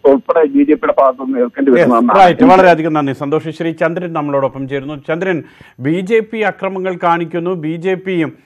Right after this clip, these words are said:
Speaker 2: ആ, കല്ലെറിയുന്നു, ബി ജെ പി പോലീസ് വാഹനം തല്ലി തകർക്കുന്നു, എല്ലാം ചെയ്യുന്നുണ്ട്. അതെല്ലാം ചെയ്യുമ്പോൾ സി പി എമ്മിൻ ചെയ്തിട്ടുള്ള, അല്ലെങ്കിൽ സി പി എം അണികൾ, ഡി വൈ എഫ് ഐ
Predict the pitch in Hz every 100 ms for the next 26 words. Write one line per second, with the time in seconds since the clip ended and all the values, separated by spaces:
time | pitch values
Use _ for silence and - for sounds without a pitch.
0 | _ _ 139 156 151 170 170 190 175 170
1 | 180 180 165 160 175 180 160 160 165 180
2 | 185 170 170 170 165 160 165 170 160 160
3 | 180 185 - 175 214 214 180 165 156 147
4 | 113 - _ _ 127 151 208 196 208 208
5 | 185 175 180 147 185 139 _ 156 170 214
6 | 214 208 214 208 - 180 175 170 160 165
7 | 175 160 180 175 165 156 180 175 160 160
8 | 180 175 165 175 165 - 175